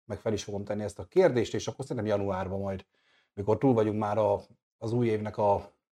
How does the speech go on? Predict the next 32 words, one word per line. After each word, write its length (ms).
bódult 440
állapotán, 460
akkor 260
Norbival 420
ismét 300
nekiugrunk 540
valamilyen 400
filmalkotásnak, 1400
vagy 220
soknak. 580
Ezt 160
még 80
megbeszéljük. 680
Nagyon 220
szépen 320
köszönjük, 440
hogy 100
itt 120
voltatok 400
velünk 300
a 60
chaten, 320
nagyon 200
szépen 280
köszönjük, 340
hogy 120
megnézted 520
a 60
videót 340
így 140
utólag 340
is, 280